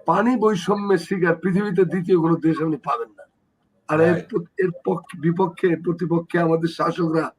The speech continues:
Speaker 1: কাকুতি মিনতির পথ বেছে নিয়েছিল। বাংলাদেশে একবারই রুখে দাঁড়িয়েছিল, সেটা হলো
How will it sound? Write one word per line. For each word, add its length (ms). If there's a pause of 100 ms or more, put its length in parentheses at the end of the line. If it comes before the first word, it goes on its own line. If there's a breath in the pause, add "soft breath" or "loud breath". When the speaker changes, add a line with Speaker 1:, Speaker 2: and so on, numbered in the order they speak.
(400)
Speaker 1:
কাকুতি 380
মিনতির 420
পথ 180
বেছে 240
নিয়েছিল। 400 (380)
বাংলাদেশে 560
একবারই 540
রুখে 220
দাঁড়িয়েছিল, 480
সেটা 200
হলো 260